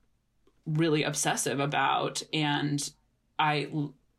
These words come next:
used to be really negative about that in myself. And now I think of it as, like,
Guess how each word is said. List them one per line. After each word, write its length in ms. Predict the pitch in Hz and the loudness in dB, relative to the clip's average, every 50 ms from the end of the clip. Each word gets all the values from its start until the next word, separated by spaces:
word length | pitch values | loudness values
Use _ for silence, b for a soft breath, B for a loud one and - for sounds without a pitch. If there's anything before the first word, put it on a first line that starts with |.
| _ _ - | _ _ -6
used 300 | 165 156 160 156 - - | -2 0 0 0 0 0
to 240 | - 156 143 135 139 - | 2 0 0 0 -4 -6
be 140 | - 156 147 | 0 0 2
really 240 | 139 151 143 151 147 | 2 2 0 0 2
negative 420 | 147 147 151 147 147 147 156 156 | 2 0 0 0 0 0 0 0
about 340 | 160 160 165 165 165 165 - | 0 0 2 2 0 0 0
that 240 | - 196 202 196 185 | -2 -2 -2 -2 -2
in 120 | 190 196 | -4 -6
myself. 380 | 196 196 190 - 190 185 180 180 | -6 -6 -6 -2 -2 -2 -2 0
And 140 | 170 151 151 | 0 2 2
now 200 | 147 143 147 - | 2 2 2 0
I 100 | - 151 | -2 -4
think 220 | 147 - 156 143 | -4 -4 -4 -4
of 100 | 147 139 | -2 -2
it 120 | 147 143 147 | -2 -2 0
as, 240 | 147 147 147 - | -2 -2 -2 -4
like, 340 | - - 151 147 151 - - | -4 -4 -6 -6 -6 -10 -18